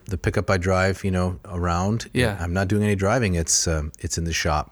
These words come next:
Speaker 1: It's getting fixed.
Speaker 2: It's in the truckatorium?
Speaker 1: It's in the truckatorium.
Speaker 2: Yeah.
Speaker 1: Yep.
Speaker 2: So we gotta get, you gotta get over there and pick this thing
Speaker 1: I
Speaker 2: up.
Speaker 1: got to
Speaker 2: All right.
Speaker 1: before, uh, before time expires on this day.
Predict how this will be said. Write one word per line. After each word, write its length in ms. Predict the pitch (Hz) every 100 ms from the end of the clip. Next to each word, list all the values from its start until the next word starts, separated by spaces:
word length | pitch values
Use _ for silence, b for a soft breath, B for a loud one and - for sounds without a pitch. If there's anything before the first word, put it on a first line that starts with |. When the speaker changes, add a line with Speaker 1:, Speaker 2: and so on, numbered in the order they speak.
| -
Speaker 1:
It's 80 | -
getting 220 | 82 78
fixed. 320 | 80 67 -
Speaker 2:
It's 100 | 120
in 180 | 135 147
the 80 | 180
truckatorium? 640 | 185 185 185 185 196 240 254
Speaker 1:
It's 180 | 107 120
in 120 | 123
the 80 | 110
truckatorium. 720 | 123 - 104 117 107 90 135
Speaker 2:
Yeah. 220 | 117 101
Speaker 1:
Yep. 200 | 90 - - - _
Speaker 2:
So 120 | -
we 60 | 143
gotta 160 | 143 135
get, 180 | 143
you 100 | 160
gotta 180 | 151 135
get 120 | 131
over 180 | 123 117
there 140 | 117 110
and 100 | 117
pick 120 | 123
this 160 | 117
thing 120 | 120 110
Speaker 1:
I 100 | 180
Speaker 2:
up. 80 | 117
Speaker 1:
got 180 | 147 -
to 200 | 92 104
Speaker 2:
All 80 |
right. 320 | 120 104 90 92
Speaker 1:
before, 400 | 87 98 95 92
uh, 220 | 90 90
before 280 | 95 - 98
time 240 | - 107 101
expires 540 | - - 113 107 85
on 120 | 87
this 140 | 85 -
day. 340 | 92 80